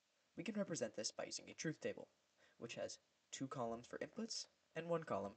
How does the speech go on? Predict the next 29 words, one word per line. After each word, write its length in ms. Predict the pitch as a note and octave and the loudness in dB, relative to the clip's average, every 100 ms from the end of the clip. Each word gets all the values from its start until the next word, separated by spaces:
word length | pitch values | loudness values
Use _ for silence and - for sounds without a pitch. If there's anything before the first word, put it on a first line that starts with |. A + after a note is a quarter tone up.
| - | -2
for 100 | F#2+ | 0
our 160 | F2+ A2 | 4 4
outputs. 380 | - - - - _ _ _ - - | 4 -4 -6 -12 _ _ _ -20 -4
So, 140 | D#2 - _ _ _ _ _ - | 0 0 _ _ _ _ _ 2
let's 180 | C#3+ - | 2 8
write 160 | B2+ - | 6 6
every 220 | G#2+ D#3 | 2 2
possible 480 | E3+ A2+ G#2+ - G2+ | 2 0 0 0 -6
combination 540 | - G2 - - - - | -6 -6 -6 -6 -8 0
of 100 | B2+ | 0
inputs. 380 | A#2+ - - - _ _ _ _ _ _ _ - | 0 -6 -6 -10 _ _ _ _ _ _ _ -6
One 140 | G2+ G2 | -4 0
one, 180 | A#2 C#3+ - _ - | 0 0 -6 _ 0
zero 260 | A2 A2 | 6 8
one, 220 | A#2+ D3 E3+ _ - | 8 4 0 _ -6
one 120 | A2 | -6
zero, 300 | F#2+ F2+ F#2+ - - | -2 -2 -2 -6 -14
and 100 | - | -8
zero 200 | - - | -6 -2
zero. 240 | G#2+ F#2+ - _ - _ - - - | 0 0 -4 _ -20 _ -20 -18 -4
The 80 | D3+ | -2
X 160 | - | 2
O 40 | A#2+ | 4
R 60 | |
gate 180 | B2 A#2+ - | 6 4 2
only 240 | B2 F#3 | -2 -2
turns 380 | G3+ C3+ C3+ B2+ | -4 -2 -2 -2
on 240 | - G2 G2+ - - | -2 -2 -4 -10 -8
when 140 | - | 2